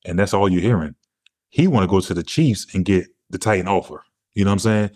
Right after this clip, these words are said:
That's not gonna happen. So I think he's just stuck with that kind of thing right now. Same thing for, uh, Dalvin Cook. It's the same situation.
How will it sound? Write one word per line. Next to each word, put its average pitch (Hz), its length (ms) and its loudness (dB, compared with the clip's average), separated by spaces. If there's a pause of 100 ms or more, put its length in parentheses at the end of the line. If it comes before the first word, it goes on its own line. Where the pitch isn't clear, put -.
(240)
That's - 180 -8
not 107 120 0
gonna 104 160 0
happen. - 320 -4 (640)
So 87 140 0
I 95 40 2
think 104 180 0
he's 95 100 0
just 92 140 -8
stuck 95 300 -2
with 87 120 -6
that 98 180 -2
kind 90 140 -2
of 85 80 -8
thing 85 160 -4
right 82 160 -4
now. 92 120 -2
Same 107 260 0
thing 104 200 0
for, 98 160 -2
uh, 95 340 -2
Dalvin 95 360 -4
Cook. 95 240 -2
It's - 100 -20
the 90 60 -14
same 95 200 -4
situation. 90 540 -8